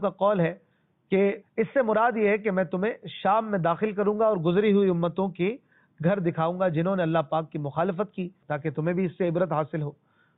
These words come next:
اور عطیہ عوفی کا قول ہے کہ دار الفاسقین سے فرعون اور اس کی قوم کے مکانات مراد ہیں جو مصر میں ہیں،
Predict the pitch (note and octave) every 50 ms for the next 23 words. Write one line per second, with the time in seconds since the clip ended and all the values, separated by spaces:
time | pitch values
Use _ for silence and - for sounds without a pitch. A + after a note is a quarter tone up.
0 | _ _ - - F3 E3+ - - E3 E3 - C4+ C4 C4 D4 C4+ A#3 G#3 A3+ A#3+
1 | - - D#4 C#4+ - B3+ G3 - G3+ G3+ G#3 G3 F#3+ G#3 A3 G3 G#3 F3+ D#3 E3
2 | E3 F3+ F#3+ G3+ F#3+ - - E3+ E3 - E3+ E3 - G3+ G#3+ G#3+ G3+ D3+ F#3 D3+
3 | - - D3 D#3+ F3+ G3+ A3 A3 F#3+ F#3 F3 F3+ E3+ - - G3+ - - F#3+ A3
4 | C4 C4 C4 G3+ B3 G#3 F#3 E3+ - F#3 F#3 F3+ F#3 G3+ G#3+ - - _ _ _
5 | _ _ _ _ _ - E3 F3+ G3 G#3+ G#3+ G3+ G#3+ G3+ F#3 E3+ E3 G3+ G3 -
6 | F#3+ D#3+ D3 C3+ A#2 A2+